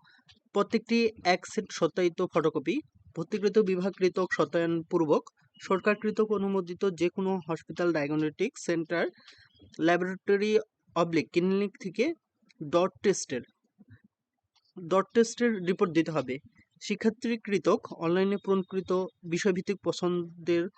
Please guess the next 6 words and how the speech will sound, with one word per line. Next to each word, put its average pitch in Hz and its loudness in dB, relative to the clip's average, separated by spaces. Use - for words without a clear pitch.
পছন্দক্রমের 196 2
ফর্ম, 160 0
চয়েস 180 4
ফর্ম, 147 0
আহ, 151 -2
প্রবেশপত্রের 208 2